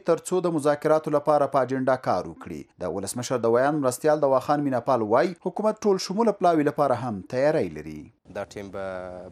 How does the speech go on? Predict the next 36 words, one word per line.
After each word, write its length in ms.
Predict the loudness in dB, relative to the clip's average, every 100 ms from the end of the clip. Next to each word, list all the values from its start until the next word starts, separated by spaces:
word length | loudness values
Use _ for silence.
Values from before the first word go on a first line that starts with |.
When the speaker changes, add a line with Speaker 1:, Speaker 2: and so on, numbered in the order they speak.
| -12
Speaker 2:
محدود 400 | -12 -10 -10 -10
وي، 60 |
ولی، 300 | -10 -8 -10 -12
اه، 920 | -16 -20 -14 -14 -14 -20 -20 -18 -14 -12
مؤثر 340 | -12 -8 -8
به 120 | -6 -10
وي. 140 | -10
اه، 920 | -16 -20 -20 -20 -20 -20 -14 -12 -12 -12
نسبي 640 | -12 -12 -10 -8 -8 -10 -12
صلاحیت، 420 | -12 -10 -10 -10 -12
اه، 600 | -10 -10 -14 -14 -12 -12 -10
د 20 | -10 -10 -12 -14 -16 -20 -20 -20 -20 -18 -6
پریکړو 340 | -4 -2 -4 -4
به 40 | -4
ولري. 300 | -4 -4 -6 -10 -20 -20 -20 -20 -14 -6 -2
او 120 | -2 -2 -4 -6 -8
کله 160 | -8 -8
چې 100 | -8
موږ 140 | -10 -8
د 80 | -8 -6
تماس، 500 | -4 -4 -6 -12 -8
اه، 300 | -6 -6 -8 -12 -12
ډله 400 | -2 0 0 -2
هم 100 | -4 -4
ولېږله 500 | -4 -4 -4 -4 -6 -8 -16 -14
د 40 | -8
دې 80 | -6
لپاره 260 | -6 -6 -6
چې، 200 | -8 -12 -12 -16 -20 -20 -16
اه، 300 | -10 -8 -8
د 420 | -8 -6 -6 -8 -10
مذاکراتو 680 | -10 -8 -4 -4 -4 -8
لپاره، 420 | -6 -4 -2 -2 -6
اه، 800 | -10 -20 -20 -20 -18 -14 -12 -10
پر 100 | -6
اجنډا 380 | -8 -6 -6 -4